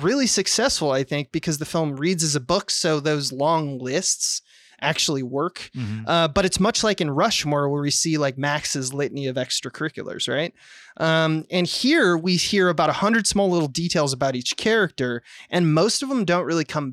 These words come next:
Speaker 1: back, but sometimes you sna-, you kinda, like, smile as a viewer because you notice,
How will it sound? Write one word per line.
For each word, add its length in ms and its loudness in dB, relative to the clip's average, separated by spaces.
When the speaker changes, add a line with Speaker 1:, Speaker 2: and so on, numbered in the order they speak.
Speaker 1:
back, 500 -2
but 100 0
sometimes 1000 2
you 100 -4
sna-, 340 -2
you 300 -4
kinda, 300 0
like, 180 0
smile 400 0
as 140 -2
a 40 -6
viewer 560 0
because 260 2
you 80 4
notice, 260 2